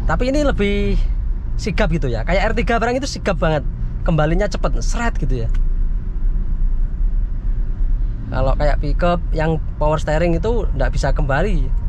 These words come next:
Memang enak ya. Walaupun ini adalah varian terbawah di Innova,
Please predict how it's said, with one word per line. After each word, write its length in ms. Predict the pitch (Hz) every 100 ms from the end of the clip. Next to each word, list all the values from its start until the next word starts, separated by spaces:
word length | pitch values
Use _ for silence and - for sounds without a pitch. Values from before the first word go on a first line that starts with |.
| - - - - - - - - - - - - - - - - - - - - - - - - - - - - - - - - -
Memang 300 | 143 139 139
enak 300 | 143 170 202 120
ya. 140 | 143 - - - - - - - - - - - - -
Walaupun 400 | 151 185 - 262
ini 240 | 233 233
adalah 320 | 233 180 180 170
varian 320 | - 180 190 180
terbawah 540 | 175 160 131 120 135 - - - - - - -
di 500 | 156 147 147 143 143 143 160
Innova, 540 | 165 175 151 131 185